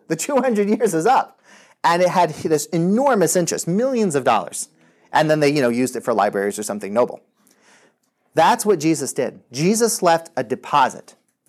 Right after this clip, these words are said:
Okay? This information, this practices of how to live, examples, and he instituted men to teach, exemplify, interpret,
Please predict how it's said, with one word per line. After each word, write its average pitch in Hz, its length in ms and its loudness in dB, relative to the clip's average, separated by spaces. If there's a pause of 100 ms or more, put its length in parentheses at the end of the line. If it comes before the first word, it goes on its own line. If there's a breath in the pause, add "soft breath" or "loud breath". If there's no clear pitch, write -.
(520)
Okay? 123 220 -2 (180 soft breath)
This - 260 -2
information, 208 880 0 (180)
this 131 200 0
practices 208 800 0
of 135 80 -4
how 170 240 2
to 175 160 -4
live, 170 400 -2 (420 soft breath)
examples, 170 840 0 (420 soft breath)
and 147 160 2
he 143 80 0
instituted 185 720 0
men 147 400 2 (200 soft breath)
to 127 120 -2
teach, - 640 -2 (120)
exemplify, 202 960 0 (600 soft breath)
interpret, 196 720 0